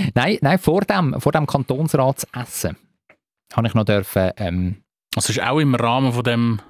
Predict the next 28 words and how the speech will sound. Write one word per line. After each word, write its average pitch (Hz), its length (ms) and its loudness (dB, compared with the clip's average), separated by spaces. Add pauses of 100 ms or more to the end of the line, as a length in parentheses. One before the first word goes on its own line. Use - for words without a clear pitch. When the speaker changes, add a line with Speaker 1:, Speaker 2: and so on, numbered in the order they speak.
(100)
Speaker 1:
auch 131 160 -8
im 151 60 -2
Speaker 2:
Event 147 180 2
Speaker 1:
Rahmen, 139 260 2
ja. 104 100 2
Speaker 2:
gewesen? 95 300 -2
Speaker 1:
Mhm. 135 220 -12 (800)
Man 107 140 0
hat 110 100 -2
können 107 300 2
auswählen, 147 460 2 (1900)
was 117 240 0
man 113 240 4
möchte 110 480 0
machen. 82 420 0 (1000)
Das 95 160 0
sind 95 120 0
verschiedene 87 420 0
Angebote 139 420 0
gewesen. 131 300 0 (340)
Zum 113 120 0
Beispiel 101 260 0
hast 107 180 0
du - 40 -10
können 92 320 -2 (1900)
den 101 120 4
neuen 95 240 2
F-C-Z-Campus - 1400 -2